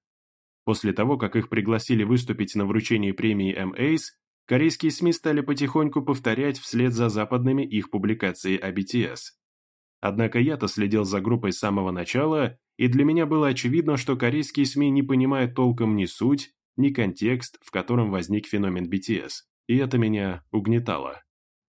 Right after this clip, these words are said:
Из-за нехватки информации я возобновил ведение своего канала на YouTube, где стал рассказывать о той популярности, которую группа приобрела в Штатах,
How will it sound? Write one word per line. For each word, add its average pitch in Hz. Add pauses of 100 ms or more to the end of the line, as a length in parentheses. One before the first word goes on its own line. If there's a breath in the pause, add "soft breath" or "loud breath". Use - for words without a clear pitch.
(140)
Из-за 120
нехватки 156
информации 156
я 123
возобновил 131
ведение 123
своего 117
канала 120
на 110
YouTube, 104 (240)
где 127
стал 151
рассказывать 143
о 139
той 139
популярности, 127
которую 123
группа 123
приобрела 107
в 120
Штатах, -